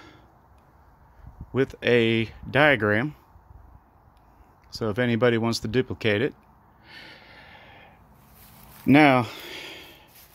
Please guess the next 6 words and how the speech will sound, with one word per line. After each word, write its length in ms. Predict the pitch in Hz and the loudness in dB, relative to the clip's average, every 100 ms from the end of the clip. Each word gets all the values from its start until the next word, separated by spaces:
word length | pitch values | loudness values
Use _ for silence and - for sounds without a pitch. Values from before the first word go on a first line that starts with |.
| - | -12
this 200 | - 202 | -4 -4
is 140 | 214 196 | -2 0
up 160 | 196 | 0
to 80 | - | 2
you. 380 | 151 143 131 98 - - - - - - - - - - - - | 2 4 4 2 -6 -20 -20 -20 -20 -20 -20 -20 -20 -20 -20 -20
<coughs> 100 | - | -4